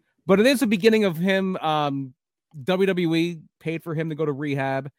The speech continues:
And shortly after that, uh, that next year, W W E inducts him into the Hall of Fame. Uh, he's paid his penance at this point for that,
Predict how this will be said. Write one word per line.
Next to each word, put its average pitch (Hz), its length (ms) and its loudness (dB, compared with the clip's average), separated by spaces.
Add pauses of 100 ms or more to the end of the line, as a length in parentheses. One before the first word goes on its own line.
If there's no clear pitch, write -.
(600)
And 135 600 -4 (100)
shortly 190 500 -6
after 202 200 -4
that, 139 180 0 (160)
uh, 127 280 -4 (140)
that 143 180 -4
next 165 280 -8
year, 165 420 -2 (500)
W 147 180 -2
W 151 260 -2
E 156 240 -2
inducts 143 400 -6
him 165 80 -8
into 160 140 -2
the 143 100 -4
Hall 156 180 -2
of 147 80 -6
Fame. 139 380 -6 (560)
Uh, 117 300 -4
he's 131 520 -6
paid 180 220 -2
his 175 140 -4
penance 175 340 -2
at 165 80 -6
this 170 140 -8
point 160 300 -6
for 160 120 -6
that, 139 180 -4